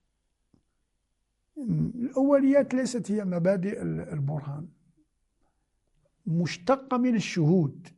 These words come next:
يعني الملاك يجب أن ي-، يعود إلى قضايا شهودية. هذه القضايا الشهودية طبق عليها قا-، قواعد معيارية تخرج لك بعض القواعد هم قالوا أولية.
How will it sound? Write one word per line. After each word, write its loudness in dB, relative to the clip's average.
يعني -4
الملاك 0
يجب 0
أن -4
ي-، -4
يعود -4
إلى 0
قضايا -2
شهودية. 0
هذه 6
القضايا 4
الشهودية 4
طبق 4
عليها 6
قا-، -2
قواعد 4
معيارية 2
تخرج 0
لك -4
بعض -2
القواعد 0
هم 2
قالوا 4
أولية. -2